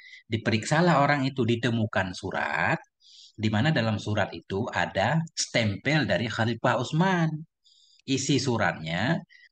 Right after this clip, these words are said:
memerintahkan kepada gubernur Mesir untuk membunuh Muhammad bin Abi Bakar. Jadi marahlah orang itu. Akhirnya balik lagi, nanti baru mengepung rumah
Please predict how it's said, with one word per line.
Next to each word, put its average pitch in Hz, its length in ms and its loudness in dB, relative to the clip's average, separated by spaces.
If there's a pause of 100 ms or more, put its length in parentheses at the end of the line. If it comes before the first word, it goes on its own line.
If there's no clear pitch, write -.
memerintahkan 139 960 0
kepada 85 640 -2
gubernur 131 640 0
Mesir 123 480 -4
untuk 107 320 -10
membunuh 107 560 -2
Muhammad 98 400 -2
bin 95 160 -8
Abi 85 160 -8
Bakar. - 400 -8 (800)
Jadi 120 160 0
marahlah 165 560 2
orang 165 240 6
itu. 139 480 0 (680)
Akhirnya 123 400 2
balik 120 320 2
lagi, 147 320 0
nanti 107 240 -2
baru 101 180 -2
mengepung 127 540 0
rumah 104 260 -2